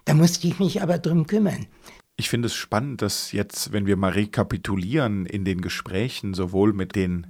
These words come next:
Speaker 2: ehemaligen Studierenden als auch mit den Mitarbeitern, mit Doktor Gutjahr Löser und, äh, Professor Doktor Weiß, dass, äh, es schon einen Unterschied gibt, auch im Gespräch mit dir, Annegret, dass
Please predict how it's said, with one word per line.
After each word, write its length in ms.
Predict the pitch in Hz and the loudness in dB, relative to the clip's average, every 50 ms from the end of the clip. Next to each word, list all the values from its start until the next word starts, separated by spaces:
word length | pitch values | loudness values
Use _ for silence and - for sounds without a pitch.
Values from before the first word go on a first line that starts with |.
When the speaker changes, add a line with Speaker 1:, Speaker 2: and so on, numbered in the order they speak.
| - - _ _ _ _ _ - | -16 -20 _ _ _ _ _ -2
Speaker 2:
ehemaligen 600 | 107 104 101 95 92 90 87 90 90 87 95 92 | 0 0 2 2 2 2 2 2 0 -2 -2 -6
Studierenden 800 | - - 98 87 98 104 127 151 135 131 123 110 110 107 104 - | -6 -8 -8 -8 -6 -4 -2 -2 -2 -2 0 0 0 0 0 -2
als 260 | - - 95 90 - | -2 -4 -6 -4 -2
auch 240 | - 90 87 - 95 | -4 -4 -4 -4 -6
mit 200 | 92 87 - - | -6 -4 -2 -2
den 260 | 92 85 82 85 - - - - - - - - - _ _ _ _ | -2 -2 -2 -4 -8 -16 -20 -20 -20 -20 -20 -20 -20 _ _ _ _
Mitarbeitern, 720 | 98 120 127 - 120 110 92 104 107 104 - 107 95 90 | -6 -4 0 0 0 2 4 2 2 2 0 -2 -2 -2
mit 320 | 90 87 - - - - - - _ _ _ _ _ _ _ _ _ _ _ _ _ _ - | -4 -4 -6 -10 -16 -16 -20 -20 _ _ _ _ _ _ _ _ _ _ _ _ _ _ -8
Doktor 260 | 98 87 - 95 80 | -8 -4 -4 -4 -4
Gutjahr 300 | - 95 - - 90 85 | -4 -6 -4 -4 -2 0
Löser 540 | 85 98 110 113 113 104 101 95 87 - - | 2 0 2 2 2 0 0 0 -2 -4 -6
und, 520 | 92 90 82 80 85 90 - - - - - - | -10 -8 -8 -10 -12 -12 -14 -14 -14 -12 -12 -12
äh, 180 | - - 92 - | -12 -12 -14 -16
Professor 460 | - - 87 - 95 90 85 85 80 78 | -14 -16 -12 -10 -8 -8 -6 -6 -6 -6
Doktor 400 | 82 80 - _ - 85 82 - | -8 -10 -10 _ -10 -8 -6 -4
Weiß, 360 | 82 90 101 104 - - - - - - - - - - - - _ _ _ _ _ _ _ _ _ _ _ _ - - - _ | -2 -2 -2 -2 -4 -10 -14 -18 -20 -20 -20 -20 -20 -20 -20 -20 _ _ _ _ _ _ _ _ _ _ _ _ -20 -20 -12 _
dass, 540 | - 95 92 - - - - - - - | 0 0 0 0 -4 -6 -6 -6 -6 -6
äh, 280 | - - 104 95 95 - | -4 -2 0 0 0 -2
es 220 | - 104 - - - - - | -2 -4 -4 -4 -4 -4 -4
schon 260 | 117 - - 135 156 | -4 0 2 2 4
einen 100 | 180 160 | 4 2
Unterschied 460 | 117 87 143 - 147 127 - 123 117 - | 0 -2 0 0 0 0 0 -4 -2 -2
gibt, 220 | 131 107 - - | -2 -2 2 0
auch 120 | - 104 | 2 2
im 140 | 101 95 101 | 2 0 -2
Gespräch 420 | 95 95 - _ - 92 92 - - | -4 -4 -6 _ -2 -2 -2 -2 -6
mit 180 | 92 87 - | -10 -10 -6
dir, 200 | 110 117 127 117 | -6 -4 -4 -4
Annegret, 500 | - 107 107 101 - - 104 98 92 - _ - - - - - - - _ _ | -4 -6 -6 -6 -4 -2 0 0 0 0 _ -20 -20 -20 -20 -20 -20 -20 _ _
dass 460 | - - 101 95 - - - - | -4 -2 -2 -2 0 -4 -6 -4